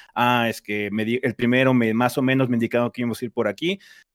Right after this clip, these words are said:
eh, siento que a veces se puede volver un poquito monótono. Obviamente tienes que tener cierta estructura porque,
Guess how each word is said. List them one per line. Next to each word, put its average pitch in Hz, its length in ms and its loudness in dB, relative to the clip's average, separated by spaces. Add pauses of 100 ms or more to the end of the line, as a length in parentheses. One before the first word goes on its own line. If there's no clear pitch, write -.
(300)
eh, 107 640 0
siento 147 300 0
que 147 60 4
a - 20 6
veces 139 140 2
se 139 80 -2
puede 135 160 4
volver 127 200 6
un 113 60 -2
poquito 110 280 -4
monótono. 101 500 -8
Obviamente 175 380 2
tienes 160 220 -2
que 151 80 -2
tener 127 280 0
cierta 123 240 -6
estructura 131 440 -2
porque, 104 240 -8